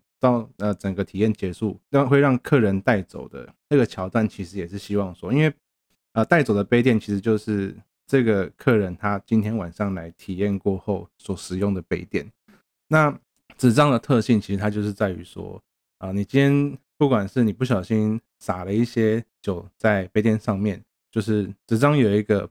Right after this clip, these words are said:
不可逆的特性，不管你对它做了什么，呃，凹折啊，甚至是在表面就做一些，呃，搓揉，甚至是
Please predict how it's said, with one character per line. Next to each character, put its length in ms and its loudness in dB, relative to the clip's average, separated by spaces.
不 80 2
可 240 -4
逆 160 2
的 80 -8
特 260 -6
性， 200 -12
不 80 2
管 160 4
你 40 -2
对 120 4
它 140 2
做 200 0
了 60 -2
什 180 -14
么， 240 -18
呃， 120 -12
凹 280 2
折 300 -8
啊， 220 -6
甚 180 0
至 80 0
是 300 -2
在 240 0
表 140 -8
面 440 0
就 120 -16
做 240 0
一 20 -2
些， 380 -4
呃， 200 -12
搓 340 -2
揉， 180 -4
甚 140 -2
至 160 -2
是 220 -8